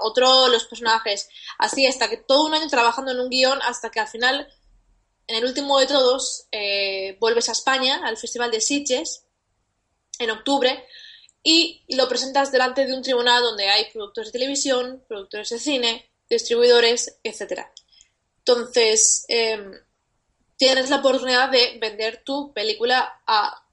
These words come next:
televisión o a una productora o lo que sea. Entonces, eh, lo tuyo más o menos es lo mismo, ¿no?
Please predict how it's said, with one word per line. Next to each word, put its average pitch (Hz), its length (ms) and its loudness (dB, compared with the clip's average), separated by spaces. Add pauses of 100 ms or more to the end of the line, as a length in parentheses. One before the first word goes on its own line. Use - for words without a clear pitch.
(100)
televisión 247 720 0
o 208 180 -2
a 202 220 2
una 214 200 -6
productora 240 420 2
o - 20 2
lo 214 120 0
que 202 80 -8
sea. 190 280 -8 (120)
Entonces, 240 840 4
eh, 247 100 2
lo 240 120 6
tuyo 277 180 2
más 294 140 2
o 302 40 0
menos 277 140 2
es 269 60 -2
lo 277 80 4
mismo, 294 360 4
¿no? 320 160 2